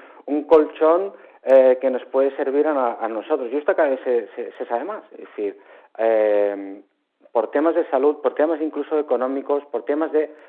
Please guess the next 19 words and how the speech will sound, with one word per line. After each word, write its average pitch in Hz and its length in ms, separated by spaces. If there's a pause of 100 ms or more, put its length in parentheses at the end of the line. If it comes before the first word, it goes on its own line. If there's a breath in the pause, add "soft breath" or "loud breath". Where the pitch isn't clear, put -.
(120)
sostenibilidad 131 760
económica 131 460
de 120 80
estos 120 200
países, 120 500 (480 soft breath)
necesitamos 127 640
proteger 120 420
estos 104 280
hábitats. 135 400
No 139 160
solo 160 220
es 143 80
un 127 140
tema 110 420
animalista 104 720 (320 loud breath)
o 117 80
un 120 100
tema 117 400 (200)
conservacionista, 117 880